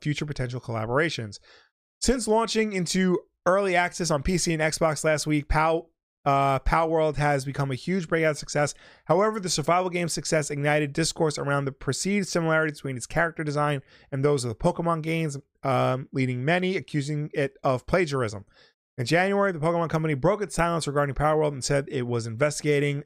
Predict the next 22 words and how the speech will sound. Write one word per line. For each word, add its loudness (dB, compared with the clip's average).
if -2
it -2
infringes -8
on -6
its -12
I -12
P -4
rights. 0
Uh, 4
according 0
to -2
Microsoft, 2
Palworld 2
is 0
the -4
biggest 0
third-party 2
Game 0
Pass 0
launch 0
to -8
date. 2